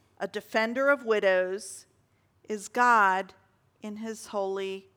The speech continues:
dwelling." One ministry that we have had the last few years is our widow and widow-, widowers bags, where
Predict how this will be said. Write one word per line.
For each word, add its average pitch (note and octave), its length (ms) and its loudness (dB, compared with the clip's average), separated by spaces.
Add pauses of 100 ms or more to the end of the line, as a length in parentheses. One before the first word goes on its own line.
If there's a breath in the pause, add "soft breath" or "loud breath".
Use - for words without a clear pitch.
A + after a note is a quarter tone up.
(160)
dwelling." F#3 760 -6 (380 soft breath)
One B3 420 -2
ministry B3 720 -4
that G#3 360 2
we A3 300 -6
have G#3+ 180 -8
had C#4 480 -4
the G#3 80 -6
last G#3 440 -6
few G#3 240 -14
years G3+ 800 -8 (460 soft breath)
is G#3+ 240 -10
our A3 120 -2
widow A3+ 460 -2
and G#3 140 -10
widow-, A3+ 400 -4 (200)
widowers G3 720 -4
bags, E3+ 680 -10
where G3 460 -4